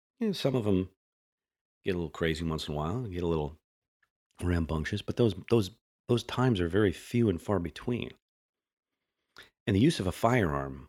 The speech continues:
on somebody is extreme. It's an extreme act. It's the final act. It's when you're pushed to the end.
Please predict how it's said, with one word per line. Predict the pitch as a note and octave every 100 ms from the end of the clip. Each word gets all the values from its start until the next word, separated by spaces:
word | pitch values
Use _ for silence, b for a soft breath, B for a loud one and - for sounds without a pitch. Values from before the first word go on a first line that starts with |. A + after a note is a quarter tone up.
| -
on | D2+
somebody | - D2+ D2 D2 - -
is | F2+ E2+ G2
extreme. | - - - G#2+ F#2 F2 B1 G#1 - _ _ _ _ _ _ _ _ _
It's | -
an | G2
extreme | G2 - A#2 A2 G2
act. | F2 B1 -
It's | A2 -
the | -
final | - F#2+ F2+ C#2+ A#1+
act. | A#1 - _ - _ _ b b b b b b _
It's | A2 -
when | A#2 A2
you're | F#2
pushed | - D#2+ -
to | F2
the | D#2+ D#2+
end. | D#2 C2+ -